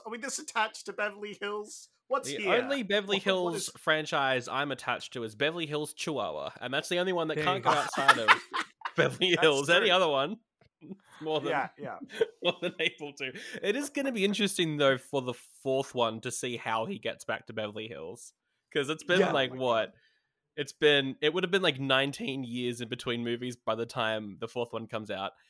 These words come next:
Speaker 2: And, um, no, more than that,
Speaker 3: No,
Speaker 2: maybe?
Speaker 3: more, like, almost, like, almost thirty, twenty-nine, I think. Ninety-four to
Speaker 1: Mm.
Speaker 3: twenty-three.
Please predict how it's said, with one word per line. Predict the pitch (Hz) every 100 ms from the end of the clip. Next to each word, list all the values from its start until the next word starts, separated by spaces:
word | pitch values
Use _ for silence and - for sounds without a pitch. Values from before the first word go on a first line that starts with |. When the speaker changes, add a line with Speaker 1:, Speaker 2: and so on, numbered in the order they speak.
| _ -
Speaker 2:
And, | 123 120 117 117
um, | 123 113 110 107 104
no, | 131 185 190 104 - _ _ -
more | 113 160
than | 254 208
that, | 196
Speaker 3:
No, | 180
Speaker 2:
maybe? | 302
Speaker 3:
more, | 190 165
like, | 151 147 - 151
almost, | 165 185 196
like, | 160 -
almost | 180 185
thirty, | 165 175 139
twenty-nine, | 139 156 160 151 170 208
I | 202
think. | 233 233 -
Ninety-four | 143 151 165 165
to | 170
Speaker 1:
Mm. | 160 160 156 151 _ _ _ _ _ -
Speaker 3:
twenty-three. | 139 147 143 143 165